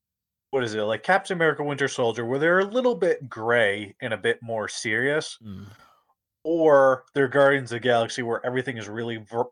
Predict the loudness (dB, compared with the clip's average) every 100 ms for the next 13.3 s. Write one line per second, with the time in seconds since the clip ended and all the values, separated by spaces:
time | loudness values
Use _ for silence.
0 | -4 -2 -2 -2 -2 -2 -8 -2 -2 -2
1 | -6 -16 _ _ -14 -8 -8 -10 _ -10
2 | -8 -8 -10 -20 -20 _ _ _ 0 0
3 | -2 -12 _ _ _ _ _ _ -20 -4
4 | 0 0 0 -16 _ -10 -4 0 0 0
5 | 0 2 2 -2 -6 -6 -6 0 0 0
6 | -2 -4 -4 -6 -6 -4 -6 -6 -6 -6
7 | -8 -4 -2 -4 -6 -12 -12 -8 -6 -8
8 | -10 _ _ -10 -8 -8 -14 -20 -8 -8
9 | -8 -2 0 0 2 0 0 -4 -4 -4
10 | -6 -12 -12 -18 -10 -10 -8 -10 -10 -10
11 | -14 _ _ _ _ _ -4 0 0 0
12 | -6 -20 _ -2 0 -2 0 0 0 -2
13 | -2 -6